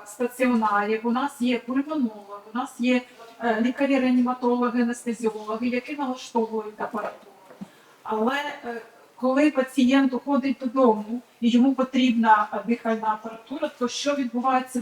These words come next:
далі? І це як, е, такий пробел в Україні. І все ж таки, коли ми кажемо про домашню вентиляцію легень, ми, е, переважно маємо на увазі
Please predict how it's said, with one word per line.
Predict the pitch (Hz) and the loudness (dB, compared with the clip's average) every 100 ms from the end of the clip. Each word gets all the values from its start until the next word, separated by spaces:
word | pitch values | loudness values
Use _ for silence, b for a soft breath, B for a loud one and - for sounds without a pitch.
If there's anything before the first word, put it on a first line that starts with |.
| 233 | 0
далі? | 214 196 - - b b b - | 0 -2 -10 -20 b b b -2
І | 240 | -2
це | - 359 359 | 0 0 2
як, | 233 262 262 - | 0 0 -4 -2
е, | 254 | -2
такий | - 247 - 277 | 0 -4 -2 -4
пробел | 277 294 254 269 | -2 -2 2 2
в | 214 - - | 0 -6 -16
Україні. | 202 196 196 185 - - _ b b b - | -14 -14 -16 -20 -20 -20 _ b b b -6
І | 233 247 254 240 | -2 0 0 -4
все | - 330 | -6 -6
ж | |
таки, | 320 277 | -6 -8
коли | 277 285 294 | -2 0 2
ми | 330 | 0
кажемо | 392 262 240 240 226 220 | 0 2 2 2 0 0
про | 220 247 254 233 - | 0 2 6 6 4
домашню | 254 247 247 - 226 | 4 6 6 4 -2
вентиляцію | 226 226 226 233 233 240 | -2 -2 2 2 2 0
легень, | 226 240 262 320 - B B | 0 0 -2 -6 -8 B B
ми, | 220 285 269 | -2 -2 0
е, | 233 - | 0 2
переважно | 247 247 254 - 277 | 0 0 -2 -2 2
маємо | 247 262 269 247 | 4 4 2 2
на | 233 | 0
увазі | 233 254 277 247 240 | 0 -2 -2 -2 -4